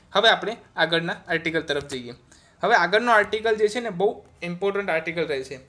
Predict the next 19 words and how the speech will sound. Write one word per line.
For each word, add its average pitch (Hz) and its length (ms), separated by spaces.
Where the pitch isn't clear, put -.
કેમ 196 120
કે 214 140
હવે 208 200
તાજેતરમાં 202 1000
આપણા 190 200
જે, 202 280
અ, 160 320
નવા 165 240
અત્યારના 190 460
હાલના 170 420
રામનાથ 185 460
કોવિંદ 196 260
જે 202 80
રાષ્ટ્રપતિ 190 600
જે 180 160
છે 175 380
તેમનો 190 260
હવે 185 160
કાર્યકાળ 175 540